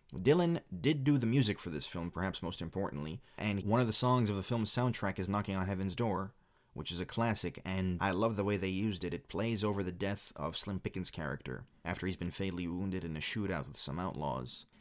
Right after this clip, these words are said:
And it's a really, really powerful scene. They kinda cut it a little short. I kinda wish they had sat with it a little longer, but it, it's wonderful.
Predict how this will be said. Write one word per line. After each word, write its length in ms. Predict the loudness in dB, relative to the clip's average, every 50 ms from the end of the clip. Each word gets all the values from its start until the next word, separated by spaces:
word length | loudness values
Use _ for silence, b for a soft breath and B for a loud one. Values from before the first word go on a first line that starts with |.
| b b
And 400 | -6 -2 -2 0 0 0 -2 -2 -2
it's 180 | -4 -2 -2
a 60 | -2 0
really, 300 | 2 2 2 2 2 0
really 240 | 0 0 0 0
powerful 420 | -2 0 0 0 0 0 -2 -2 -4
scene. 280 | -2 -2 0 0 0
They 80 | 0 0
kinda 220 | 2 2 2 2
cut 160 | 2 4 4 4
it 80 | 4
a 20 | 4
little 260 | 2 2 0 0 0
short. 380 | 0 -2 0 2 2 4 4
I 80 | 2 0
kinda 240 | -2 -2 -2 0 0
wish 140 | 0 0 0
they 80 | -2
had 100 | -2 -2
sat 280 | -2 0 0 0 0 0
with 160 | -2 -4 -4
it 60 | -4
a 60 | -4
little 260 | -4 -2 -2 -2 -2 0
longer, 380 | 0 -2 -2 0 -2 -2 -2
but 180 | -4 -6 -6 -6
it, 100 | -8 -8
it's 200 | -10 -10 -10 -8
wonderful. 600 | -8 -6 -6 -6 -4 -6 -6 -8 -10 -12 -14 -14